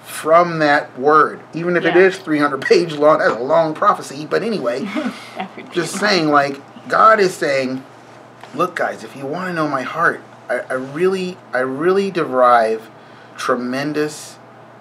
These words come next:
Speaker 1: flavorful pleasure from people who believe what I'm saying."
Speaker 2: Yeah.
Speaker 1: Who believe in me. And God's not holding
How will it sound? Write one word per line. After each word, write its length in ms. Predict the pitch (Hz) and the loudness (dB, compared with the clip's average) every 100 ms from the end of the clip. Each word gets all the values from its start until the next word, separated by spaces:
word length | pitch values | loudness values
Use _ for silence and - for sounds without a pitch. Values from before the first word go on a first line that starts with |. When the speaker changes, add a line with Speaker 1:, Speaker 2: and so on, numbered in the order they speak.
| - - - - - - - - - - | -20 -20 -20 -20 -20 -20 -20 -20 -20 -20
Speaker 1:
flavorful 1000 | - 127 139 151 139 135 - 127 120 - - | -10 -4 -2 0 -2 -6 -4 -4 -6 -10 -20
pleasure 640 | - 135 135 135 120 98 - - | -10 -2 -2 -2 -6 -6 -12 -12
from 200 | 123 113 | -10 -10
people 500 | - 147 151 131 117 - - | -12 -10 -8 -6 -6 -8 -10
who 140 | 127 | -10
believe 800 | 110 101 101 107 123 127 131 131 117 | -10 -12 -14 -14 -12 -10 -10 -10 -8
what 100 | 107 | -8
I'm 200 | 98 92 | -8 -10
saying." 460 | 87 95 92 82 71 - - - - - | -10 -12 -10 -12 -18 -20 -20 -20 -20 -18
Speaker 2:
Yeah. 200 | 190 - - - - - - - - - | -16 -16 -20 -20 -20 -20 -20 -20 -20 -14
Speaker 1:
Who 100 | 131 | -12
believe 560 | 120 110 117 147 165 | -12 -12 -12 -10 -6
in 200 | 147 120 | -4 -6
me. 160 | 110 - - - - - - - - - | -10 -14 -20 -20 -20 -20 -20 -20 -20 -12
And 120 | 151 | -8
God's 280 | 160 240 302 | -2 -2 0
not 160 | 285 208 | -4 -2
holding 260 | 226 185 | -4 -4